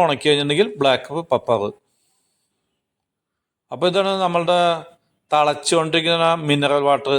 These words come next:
അതായത് നമ്മളുടെ കിണറ്റിലെ വെള്ളമാണ്, അല്ലാണ്ട് പൈപ്പിൽ കൂടെ ക്ലോറിനും അതൊക്കെ അടിച്ചു വന്നിട്ടുള്ള വേസ്റ്റ് വെള്ളം പോലത്തെ സാധനമല്ല. ഇത് ഞങ്ങളുടെ ശുദ്ധമായ കിണറിൽ നിന്ന് കോരിയെടുത്ത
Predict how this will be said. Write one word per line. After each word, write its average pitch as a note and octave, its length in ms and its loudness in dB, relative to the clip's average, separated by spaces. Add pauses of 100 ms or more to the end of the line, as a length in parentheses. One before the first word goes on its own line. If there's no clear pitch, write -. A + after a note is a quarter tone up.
(140)
അതായത് C#3 300 2 (120)
നമ്മളുടെ D3 240 0 (140)
കിണറ്റിലെ D3 560 0
വെള്ളമാണ്, D3+ 320 0 (680)
അല്ലാണ്ട് C#3 240 -2 (100)
പൈപ്പിൽ D3 440 2
കൂടെ D#3+ 240 2 (140)
ക്ലോറിനും D3+ 560 2
അതൊക്കെ D3+ 300 0
അടിച്ചു C3+ 280 -2
വന്നിട്ടുള്ള C#3+ 380 0 (960)
വേസ്റ്റ് C3+ 440 0
വെള്ളം C#3+ 260 2
പോലത്തെ D3 300 0
സാധനമല്ല. C3 340 0 (360)
ഇത് B2+ 100 0 (120)
ഞങ്ങളുടെ C#3+ 380 0 (380)
ശുദ്ധമായ D#3 560 0 (420)
കിണറിൽ C3 420 0
നിന്ന് D3+ 160 -2 (320)
കോരിയെടുത്ത D3+ 680 2